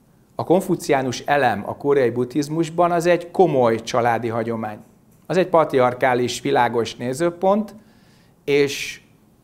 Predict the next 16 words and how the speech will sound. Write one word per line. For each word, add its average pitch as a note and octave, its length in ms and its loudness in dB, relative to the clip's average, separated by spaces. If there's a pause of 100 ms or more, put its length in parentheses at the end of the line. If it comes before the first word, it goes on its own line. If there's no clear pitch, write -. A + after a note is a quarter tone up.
ott F3 260 2
tanulod C#3 500 2
meg, C#3 300 0
hogy C#3+ 120 -4
a B2+ 40 2
szabadság C3+ 560 -2
és - 140 -6
a A#2+ 40 -2
felelősség C3 640 -2
az B2 100 -2
együtt A#2 360 -2
jár. A2 260 -2 (1900)
Ott D#3+ 180 2
tanulod D3 380 2
meg, D3 300 0
hogy D#3 540 0